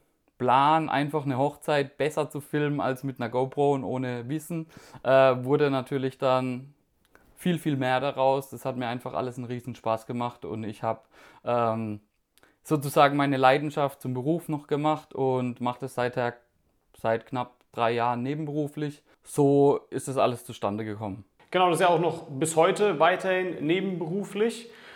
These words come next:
Speaker 2: Und genau, das war ja das, wo du ursprünglich dann reingekommen bist. Da hast du wahrscheinlich erstmal gelernt, so wie man richtig Hochzeiten filmt. Ja, zumindest <laughs> hast du es dann bei mir genau sehen können. Und dann bist du, hast du aber auch gesagt, hey, ähm, ich gehe den nächsten Schritt.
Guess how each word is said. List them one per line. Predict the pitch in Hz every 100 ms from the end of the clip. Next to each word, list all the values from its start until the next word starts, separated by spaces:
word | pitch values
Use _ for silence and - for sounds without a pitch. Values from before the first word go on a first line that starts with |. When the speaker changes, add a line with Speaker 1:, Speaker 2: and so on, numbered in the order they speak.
| - -
Speaker 2:
Und | 151 151 151 151 156 151 -
genau, | 170 151
das | 127 127
war | 156
ja | 160
das, | 156 151 -
wo | 156
du | 160 165 160 160
ursprünglich | 202 220 - 202 185 -
dann | 165 160 147
reingekommen | - 143 180 214 - 196 190
bist. | 202 202
Da | 143
hast | 160 165
du | 156
wahrscheinlich | 151 156 151
erstmal | 151 156
gelernt, | 139 151 147
so | 147
wie |
man | 147 143 131 147
richtig | 123 190 - 202 - -
Hochzeiten | 196 - - 185 185 185 170
filmt. | - 190 214 196
Ja, | 143 165 185
zumindest | 147 143 127 170
<laughs> |
hast | 160
du |
es | 160 -
dann | 165 - - - -
bei | 143
mir | 165 202
genau | 170 180 170
sehen | 165 196 202
können. | - 185 202 196 - - - -
Und | 156
dann | 170 208 233
bist | 226 226
du, | 226 226 214
hast | 196 208
du |
aber | 208
auch | 160
gesagt, | 190 185
hey, | 196 220 233 - -
ähm, | 165 233 220
ich | 156
gehe | 202
den | 190
nächsten | 240 233 165
Schritt. | - 196 240